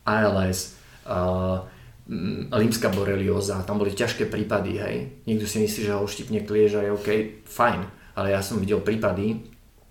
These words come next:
kedy tí ľudia boli paralizovaní a nevedeli chodiť. Veľmi, veľmi, veľmi dôležitý, eh, dôležitá informácia pre poslucháčov je, že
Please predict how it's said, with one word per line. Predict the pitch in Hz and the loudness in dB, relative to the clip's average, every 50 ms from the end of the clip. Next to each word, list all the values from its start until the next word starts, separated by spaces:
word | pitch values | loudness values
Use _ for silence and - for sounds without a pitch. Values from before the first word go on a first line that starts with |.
| - - - - | -20 -20 -20 -18
kedy | - - - 104 98 95 | -4 -2 0 0 0 0
tí | 98 110 | 0 2
ľudia | 104 104 104 101 95 | 2 4 4 4 4
boli | 90 98 90 90 | 4 2 0 0
paralizovaní | - 101 98 95 92 95 95 98 98 95 95 95 92 | 2 2 2 2 2 0 0 -2 -2 0 0 0 0
a | 92 | 0
nevedeli | 92 92 90 87 90 85 | 0 -2 -2 -4 -6 -8
chodiť. | 87 - - - 90 - - - - - - - - - - - - - - - | -8 -10 -10 -10 -10 -10 -14 -18 -20 -20 -20 -20 -20 -20 -20 -20 -20 -20 -10 -6
Veľmi, | 101 98 101 110 120 143 156 156 147 120 | -4 0 4 6 6 6 6 4 4 2
veľmi, | 104 95 104 113 120 123 127 120 110 104 | 2 2 4 4 4 4 4 4 4 4
veľmi | 101 104 104 107 110 107 104 98 | 4 4 4 4 4 2 2 0
dôležitý, | 92 92 98 98 101 107 107 107 107 104 101 - - 104 101 98 98 98 95 92 - - | 0 0 0 2 2 4 2 2 0 -2 -6 -6 -6 -4 -4 -2 -2 -4 -4 -6 -8 -10
eh, | - 123 110 - - - - - | -10 -8 -8 -8 -6 -8 -8 -10
dôležitá | - 117 110 107 110 107 107 - - 104 | -6 -2 0 0 2 0 0 -2 -2 -2
informácia | 104 101 107 104 104 98 95 95 - 104 95 92 | -2 -4 -4 -4 -4 -4 -4 -4 -4 -4 -6 -6
pre | - - 101 92 95 98 95 92 - - - - - - - - - - - - - - - - - - | -6 -6 -4 -2 -2 -2 -4 -4 -6 -10 -14 -18 -18 -18 -20 -20 -20 -20 -20 -20 -20 -20 -20 -20 -20 -10
poslucháčov | - 156 151 143 - - 117 120 104 98 98 - - 101 92 | -4 -2 -2 -2 -2 -6 -8 -6 -6 -6 -4 -4 -2 -2 -2
je, | 92 95 98 107 - - - | 0 -2 -2 -4 -6 -8 -8
že | 98 95 90 95 | -6 -2 0 0